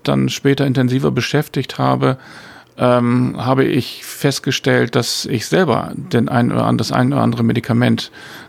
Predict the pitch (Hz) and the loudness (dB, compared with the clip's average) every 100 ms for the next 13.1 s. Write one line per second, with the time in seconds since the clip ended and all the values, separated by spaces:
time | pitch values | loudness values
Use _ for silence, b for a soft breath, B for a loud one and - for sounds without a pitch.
0 | - 127 120 113 113 - - 107 104 113 | -4 0 4 4 2 -2 -2 0 2 0
1 | 117 - - - 127 - 127 139 143 113 | -4 -10 -20 -2 0 0 -2 2 2 2
2 | - - B B B B B - 117 110 | -2 -6 B B B B B -2 2 4
3 | 110 110 - - 110 110 110 110 127 117 | 2 0 -4 0 2 2 2 0 -2 -2
4 | - 117 101 120 117 - 113 151 147 127 | -2 -2 0 0 0 -2 -2 0 2 2
5 | 120 110 - 131 131 123 - 113 - 120 | 2 -2 0 0 2 2 0 0 0 0
6 | 117 - B B B 117 127 120 117 117 | 0 -2 B B B -4 0 0 2 2
7 | 117 117 113 131 123 123 120 117 113 - | 2 0 -2 -2 0 2 2 4 2 2
8 | 120 117 120 123 - - - - 120 123 | 2 2 0 0 -2 -8 -8 -6 -2 2
9 | 127 120 131 117 - 127 123 113 B B | 0 0 -2 -2 -2 -4 -2 -4 B B
10 | B B B B B - 120 113 110 - | B B B B B 0 2 4 2 0
11 | - 113 120 120 127 127 113 117 120 113 | 2 2 4 2 2 2 0 -2 -2 -2
12 | - 127 117 117 117 120 117 120 127 123 | 0 0 0 2 2 2 4 4 4 2